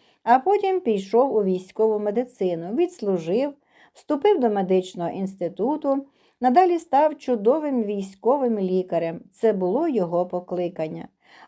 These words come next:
Оля через три роки, як син поїхав, переїхала до його міста, знайшла там роботу і спокійно живе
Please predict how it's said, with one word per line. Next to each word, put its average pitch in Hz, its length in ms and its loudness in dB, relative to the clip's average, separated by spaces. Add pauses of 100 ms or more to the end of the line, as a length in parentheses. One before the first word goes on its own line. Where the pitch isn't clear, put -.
Оля 233 440 4
через 226 400 0
три 233 240 4
роки, 247 360 2
як 220 220 4
син 233 340 0
поїхав, 202 760 -2
переїхала 330 600 2
до 254 100 2
його 220 340 2
міста, 196 560 -4 (300)
знайшла 202 500 2
там 185 280 -2
роботу 240 720 0 (360)
і 247 120 0
спокійно 285 760 -2
живе 269 360 2